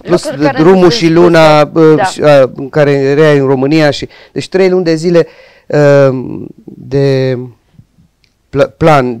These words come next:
Speaker 1: planificare,
Speaker 2: Ca să poți să
Speaker 1: știți?
Speaker 2: vii acasă.
Speaker 1: Ca să poți să vii, da.
Speaker 2: Ați trăit visul american, în ghilimele,
Speaker 1: Da.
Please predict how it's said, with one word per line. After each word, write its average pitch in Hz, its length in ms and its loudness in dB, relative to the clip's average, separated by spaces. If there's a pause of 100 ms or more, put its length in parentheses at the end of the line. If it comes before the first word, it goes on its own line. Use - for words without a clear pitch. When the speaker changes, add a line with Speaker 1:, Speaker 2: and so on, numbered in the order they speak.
Speaker 1:
planificare, 139 720 0
Speaker 2:
Ca 117 80 2
să 113 60 -4
poți - 40 -8
să 233 60 -2
Speaker 1:
știți? 185 200 -8
Speaker 2:
vii 226 240 -4
acasă. 175 580 -6
Speaker 1:
Ca 123 100 -8
să 131 160 -10
poți 127 220 -10
să 131 80 -12
vii, 117 160 -8
da. 127 260 -6
Speaker 2:
Ați 208 200 -4
trăit 254 240 -6
visul 220 420 -10
american, 180 720 -8 (100)
în 190 80 -16
ghilimele, 165 1080 -8 (180)
Speaker 1:
Da. 120 80 -8